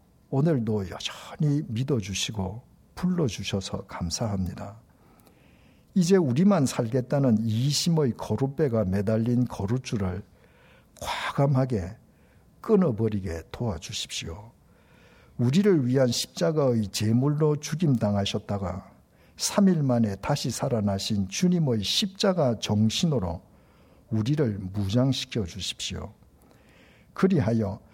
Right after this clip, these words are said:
승객들의 돈을 받고서도 승객들을 내팽개친 본문의 선원들이 아니라 세상 사람들을 복음으로 인도하는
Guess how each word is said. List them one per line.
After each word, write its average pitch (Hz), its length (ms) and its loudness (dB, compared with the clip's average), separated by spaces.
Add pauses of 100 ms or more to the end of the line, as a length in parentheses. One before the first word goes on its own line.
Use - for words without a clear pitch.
(240)
승객들의 156 800 2
돈을 127 400 4
받고서도 117 840 -4 (180)
승객들을 135 880 0
내팽개친 120 1040 0 (120)
본문의 147 600 4
선원들이 127 720 0
아니라 92 440 -2 (840)
세상 180 460 2
사람들을 151 640 2
복음으로 147 600 4
인도하는 110 760 2